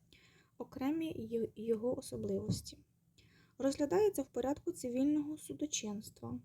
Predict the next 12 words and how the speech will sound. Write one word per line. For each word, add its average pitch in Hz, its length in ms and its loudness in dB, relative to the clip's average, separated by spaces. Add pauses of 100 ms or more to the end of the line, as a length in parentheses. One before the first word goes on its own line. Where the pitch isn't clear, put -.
(160)
позовне 240 580 0
або 226 240 -2
окреме 220 540 -4
провадження. 220 760 -6 (800)
До 262 120 0
позовної 320 560 2
заяви 269 520 2
додається 262 680 2
оригінал 262 800 4
свідоцтва 220 680 -2
про 262 220 -2
шлюб. 220 360 0